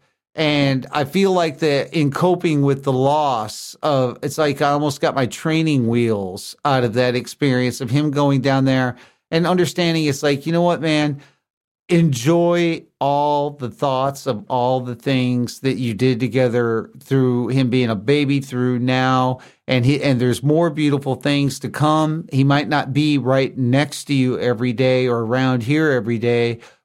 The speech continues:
but, you know, it is just life is ever changing. And so, uh, you just gotta try to really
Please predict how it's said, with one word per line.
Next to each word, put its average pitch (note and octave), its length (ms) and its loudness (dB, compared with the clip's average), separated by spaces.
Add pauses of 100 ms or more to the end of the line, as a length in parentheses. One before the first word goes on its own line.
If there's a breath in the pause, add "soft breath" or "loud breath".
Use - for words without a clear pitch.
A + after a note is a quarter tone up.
(100)
but, C3+ 360 2 (280 soft breath)
you D3+ 100 -2
know, D3 400 0
it D#3 200 0
is E3+ 320 0
just D#3+ 320 -2
life D3+ 300 0
is C#3 160 -2
ever D3 260 0
changing. C3+ 800 -4
And C3+ 200 0
so, C3+ 580 0 (400 soft breath)
uh, B2 480 0
you C3 180 -4
just D3+ 220 -4
gotta D3+ 220 2
try D3+ 280 0
to C3+ 60 0
really D#3 600 0